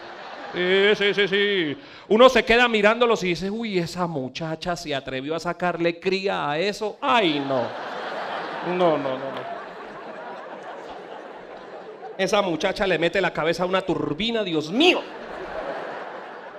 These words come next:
Y eso tiene una explicación lógica. Es que usted ve que ese hombre responde por su casa.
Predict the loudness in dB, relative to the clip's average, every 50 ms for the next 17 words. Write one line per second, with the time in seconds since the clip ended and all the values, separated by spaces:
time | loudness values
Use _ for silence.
0 | -16 -16 -18 -18 -18 -18 -18 -18 -18 -14 -4 0 8 10 12 10 10 10 4 0
1 | 4 2 4 4 4 4 4 2 2 0 0 0 2 2 2 0 2 2 2 4
2 | 4 6 6 6 6 4 0 -2 -4 -6 -6 -6 -10 -18 _ _ _ _ _ _
3 | _ _ _ _ _ _ _ _ _ _ _ _ _ _ _ _ _ _ 0 0
4 | 0 0 -4 -4 4 6 6 6 6 6 6 6 6 6 4 4 4 6 6 4
5 | 4 2 0 0 4 6 6 6 8 8 6 6 6 4 0 -4 -12 -18 _ _
6 | _ _ _ _ _ _ _ _ _ _ _ _ _ _ _ _ _ _ _ _
7 | _ _ -6 -2 0 0 0 -2 -6 -4 0 0 0 2 2 0 -2 -2 -4 -6
8 | -6 -8 -6 -4 -4 -4 -2 -4 -6 -8 -8 -12